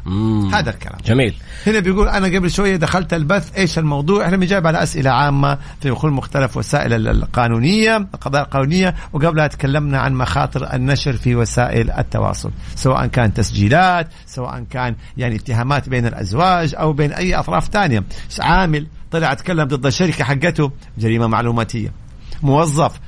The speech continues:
Speaker 2: طلع اتكلم ضد الجهة الحكومية، جريمة معلوماتية. يقول: "يا أخي ما ننتقد، ما في عندك جهات رسمية تقدم شكوى."
Speaker 1: فاكر اللي راح مطعم وقال لهم في حشرة في الكاسة؟
Speaker 2: مسكين والله.
Speaker 1: وراح في السوشيال ميديا ويقول لك في حشرة في الكاسة.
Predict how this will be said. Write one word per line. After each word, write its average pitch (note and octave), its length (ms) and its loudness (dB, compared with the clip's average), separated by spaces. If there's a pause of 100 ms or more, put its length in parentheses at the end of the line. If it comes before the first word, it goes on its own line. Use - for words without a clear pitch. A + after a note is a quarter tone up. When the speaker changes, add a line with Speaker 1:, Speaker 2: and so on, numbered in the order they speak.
(120)
Speaker 2:
طلع B2+ 160 0
اتكلم D3+ 300 -2
ضد C3+ 220 -2
الجهة C3+ 240 2
الحكومية، D3+ 640 0
جريمة G#2 300 0
معلوماتية. B2 580 2 (180)
يقول: D#3 200 4
"يا D#3+ 60 2
أخي D3 180 -2
ما E3 160 2
ننتقد، D#3+ 420 0
ما C#3+ 140 -2
في D3+ 160 -2
عندك C#3 200 2
جهات A#2 400 2
رسمية D3+ 340 2
تقدم G#2 300 0
شكوى." - 220 -6
Speaker 1:
فاكر - 280 4
اللي C#3+ 160 2
راح D3+ 160 2
مطعم C#3+ 380 4
وقال D3+ 200 4
لهم C#3+ 140 4
في D3+ 120 2
حشرة D3 280 0
في B2 80 -2
الكاسة؟ D#3+ 440 0 (140)
Speaker 2:
مسكين A#2 420 -4
والله. F#2+ 240 -6 (200)
Speaker 1:
وراح E3+ 300 4
في D#3+ 360 0
السوشيال B3 320 0
ميديا G3 280 2
ويقول F#3+ 240 2
لك A3 80 -2
في G#3+ 100 -2
حشرة A3 240 0
في F3+ 60 -2
الكاسة. F3+ 180 -2